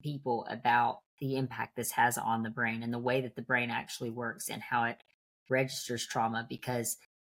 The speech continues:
I think when people have trauma, sometimes not understanding that link of how your brain is actually dealing with that. I talk to people sometimes, they, they feel like what they're going through is not normal. But when trauma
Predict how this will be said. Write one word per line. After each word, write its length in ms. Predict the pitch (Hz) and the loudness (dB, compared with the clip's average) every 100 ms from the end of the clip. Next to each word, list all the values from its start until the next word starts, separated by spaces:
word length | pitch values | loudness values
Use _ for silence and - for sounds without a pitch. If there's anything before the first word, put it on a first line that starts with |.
| _ - _ _ | _ -12 _ _
I 40 | |
think 220 | 139 156 170 | -2 0 0
when 120 | 147 | 0
people 240 | 147 143 | -2 0
have 200 | 127 131 | 0 0
trauma, 340 | - 151 135 123 | 2 2 2 0
sometimes 500 | 135 120 135 131 - | -4 0 0 0 0
not 240 | 131 139 | 0 0
understanding 840 | 135 120 117 - 117 123 143 151 139 | -2 -4 -4 -4 -4 -2 -2 -4 2
that 260 | 120 117 - _ _ | 4 4 0 _ _
link 460 | 127 127 120 127 170 - _ _ _ _ - | -10 -4 -2 -2 -4 -8 _ _ _ _ -6
of 80 | |
how 300 | 120 - 135 | -4 4 6
your 200 | 139 131 | 6 0
brain 300 | 120 127 123 | 0 2 2
is 140 | 127 120 | 0 2
actually 500 | 120 - - 117 117 - | 2 2 -6 -6 -8 -4
dealing 380 | 120 120 143 156 | -2 0 0 -2
with 160 | 156 | -2
that. 300 | 160 160 170 - _ _ | 4 4 2 -4 _ _
I 60 | 143 | -8
talk 260 | - 214 214 | 4 4 4
to 60 | |
people 240 | - 180 156 | -4 -2 -2
sometimes, 640 | - 135 - 131 123 120 - _ _ _ | -4 -4 0 2 2 -2 -10 _ _ _
they, 220 | 135 135 - _ | 0 0 -8 _
they 120 | 135 | -4
feel 240 | 131 175 | -2 0
like 200 | 180 175 | 4 4
what 160 | 156 139 | 2 -2
they're 140 | 139 | 0
going 340 | 120 120 127 139 | -2 0 0 0
through 220 | 165 160 | 0 0
is 200 | - 117 | -2 -4
not 460 | 113 120 120 120 120 - _ - | 0 4 6 6 4 -4 _ -4
normal. 680 | 127 120 120 113 - - - - | -2 0 0 0 -2 -6 -8 0
But 300 | 127 123 - _ - | 2 2 -6 _ -6
when 200 | 131 117 | -4 -4
trauma 380 | - 135 131 | 0 2 2